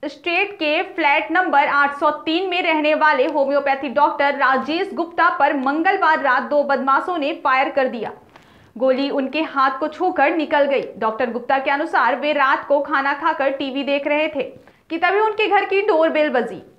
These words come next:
उन्होंने दरवाजा खोला तो दो युवक जबरदस्ती घर में घुसने की कोशिश करने लगे।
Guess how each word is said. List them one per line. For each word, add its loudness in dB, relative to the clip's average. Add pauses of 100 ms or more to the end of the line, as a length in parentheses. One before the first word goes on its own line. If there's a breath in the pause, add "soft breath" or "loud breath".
उन्होंने 0
दरवाजा 2
खोला 0
तो -4
दो -2
युवक 2
जबरदस्ती 0
घर 0
में -2
घुसने -4
की -6
कोशिश 0
करने 0
लगे। -2